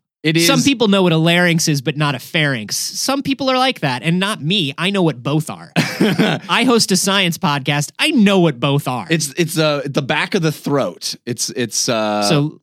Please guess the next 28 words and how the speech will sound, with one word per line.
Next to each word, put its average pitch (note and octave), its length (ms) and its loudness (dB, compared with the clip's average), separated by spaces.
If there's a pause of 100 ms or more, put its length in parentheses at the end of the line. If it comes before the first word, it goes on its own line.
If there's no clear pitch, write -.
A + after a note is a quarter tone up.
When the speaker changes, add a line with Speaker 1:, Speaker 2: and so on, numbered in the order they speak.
(200)
Speaker 1:
adjacent C3 840 -2
to - 80 0
your A2 120 0
larynx, G#2 340 0
Speaker 2:
it's G#3 80 6
a G3 40 6
Speaker 1:
I G3+ 40 6
Speaker 2:
reverse G3+ 260 4
Speaker 1:
guess. - 60 -2
Speaker 2:
larynx. D3+ 480 0
Speaker 1:
Yeah. G2+ 320 0
Speaker 2:
It's E3 140 0
a F#3+ 40 4
one F3+ 220 4
eighty E3 220 4
reverse D3+ 400 2
pop D3 260 -4
shove C3+ 220 -2
it B2 100 -10
larynx. A#2+ 560 -2 (220)
Speaker 1:
<laughs> G#3+ 120 2
Speaker 2:
Got F3 340 2
it. F#3 60 2
Go F#3 180 4
on. B2+ 200 0
Speaker 1:
Exactly. G2+ 160 -6 (480)
Uh, E3 220 -2
so F#3 600 0